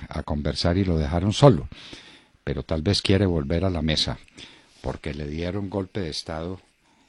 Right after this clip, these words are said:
en el Congreso de la República. El señor Lidio García resolvió que los marchistas son ahora mitad del Congreso. El Congreso de la República quedó dividido en dos.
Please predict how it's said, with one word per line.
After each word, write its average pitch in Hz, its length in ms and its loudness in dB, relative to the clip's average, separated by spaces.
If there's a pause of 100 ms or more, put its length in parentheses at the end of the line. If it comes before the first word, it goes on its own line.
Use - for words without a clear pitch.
(200)
en 78 140 -4
el - 120 -8
Congreso 85 520 -4
de 90 80 -2
la 82 100 -4
República. 95 560 -2
El 80 60 -6
señor 87 340 -6
Lidio 107 320 2
García 90 460 0
resolvió 98 520 0
que 110 140 0
los 82 160 -2
marchistas 82 640 -2
son 104 160 2
ahora 95 420 4 (720)
mitad 82 480 2
del 104 140 4
Congreso. 110 500 4 (480)
El 85 100 -4
Congreso 90 460 4
de 101 60 8
la 87 120 6
República 92 580 2
quedó 85 260 4
dividido 95 420 8
en 110 120 6
dos. 120 360 10